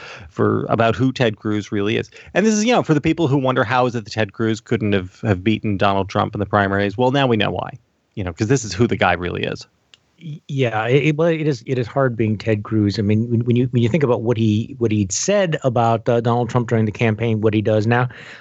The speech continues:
Speaker 2: but this larger question, and, you know, we, we throw around terms like constitutional crisis, you know, ra-, rather glibly, but we're, w-, it does feel like we're walking right up to it when the president and his lawyers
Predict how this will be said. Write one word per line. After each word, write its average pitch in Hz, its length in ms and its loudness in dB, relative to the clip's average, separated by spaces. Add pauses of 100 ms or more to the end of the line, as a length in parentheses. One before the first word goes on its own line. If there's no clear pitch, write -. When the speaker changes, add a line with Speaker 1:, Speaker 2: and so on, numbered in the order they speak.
(140)
Speaker 2:
but 247 100 2
this 262 180 0
larger 277 400 0
question, 185 720 -2
and, 156 200 -4
you 185 140 -2
know, 190 240 0
we, 190 160 0
we 190 160 4
throw 269 320 -2
around 185 320 0
terms 160 420 0
like 120 340 -2 (800)
constitutional 170 800 0
crisis, 135 840 2
you 139 80 -10
know, 113 240 0 (160)
ra-, 147 240 2
rather 143 280 2
glibly, 135 380 2
but 135 220 2 (540)
we're, 202 280 0
w-, 170 360 -10
it 156 120 -4
does 240 240 0
feel 208 140 0
like 180 180 0
we're 143 140 2
walking 147 520 0
right 139 260 4
up 151 200 0
to 110 200 2
it 117 100 2
when 156 500 2 (340)
the 127 80 0
president 185 560 0
and 127 140 2
his 117 180 0
lawyers 127 560 2